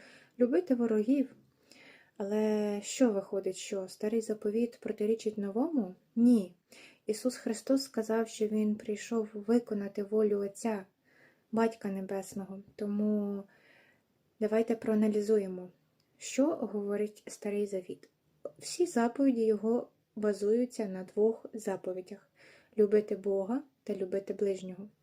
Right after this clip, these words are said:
І що говорить Ісус? Він прийшов і теж говорить, що основне — це любов до Бога та любити ближнього. Але що виходить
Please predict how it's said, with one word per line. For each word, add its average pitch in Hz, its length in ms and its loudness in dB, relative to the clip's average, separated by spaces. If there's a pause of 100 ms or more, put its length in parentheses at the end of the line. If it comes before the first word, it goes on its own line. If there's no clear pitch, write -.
(760)
І 208 100 0
що 359 340 2 (260)
говорить 214 680 0
Ісус? - 580 -10
Він 214 220 0
прийшов 220 600 -4 (320)
і 214 100 -4
теж 202 520 -6
говорить, 196 680 -6 (680)
що 196 440 -6 (760)
основне — 202 640 -4 (140)
це 196 180 -6
любов 190 480 -2
до 190 160 -4
Бога 220 480 -2 (140)
та 202 140 -8
любити 208 540 -6 (140)
ближнього. 190 640 -6 (640)
Але 233 460 2
що - 400 4
виходить 226 600 0